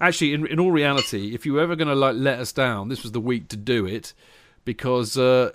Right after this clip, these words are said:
you know, we've got loads of other stuff to talk about. Not least, we wanna, we wanna have a bit of a talk about doing four hundred shows, what our favourite memories are, and all that kind of thing. But before we do that, we have got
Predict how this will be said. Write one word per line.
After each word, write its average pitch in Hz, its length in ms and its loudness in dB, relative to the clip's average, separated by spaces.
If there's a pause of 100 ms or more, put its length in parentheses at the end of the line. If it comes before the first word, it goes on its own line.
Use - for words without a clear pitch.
you 131 160 -2
know, 117 220 -2
we've 131 240 -6
got 139 160 -4
loads 135 240 2
of 131 40 -4
other 113 120 -4
stuff 123 180 -4
to - 80 -16
talk 160 220 -4
about. 107 180 -6
Not 131 180 -8
least, 98 220 -8
we 120 60 -6
wanna, 120 300 -2
we 123 120 -4
wanna 117 220 -2
have 117 100 -4
a 117 60 -6
bit 107 160 -6
of 110 80 -8
a 117 40 -8
talk 117 280 -8
about 117 340 -4
doing 120 180 -6
four 120 180 -6
hundred 113 180 -8
shows, 123 260 -4
what 110 120 -10
our 107 80 -8
favourite 113 360 -6
memories 113 380 -6
are, 113 320 -6
and 120 100 -8
all 180 280 -6
that 120 260 -6
kind 117 240 -8
of - 40 -14
thing. 101 240 -4 (400)
But 135 120 -12
before 208 320 2
we 190 80 2
do 165 280 4
that, 98 300 -6
we 135 120 -2
have 120 120 -2
got 135 240 -2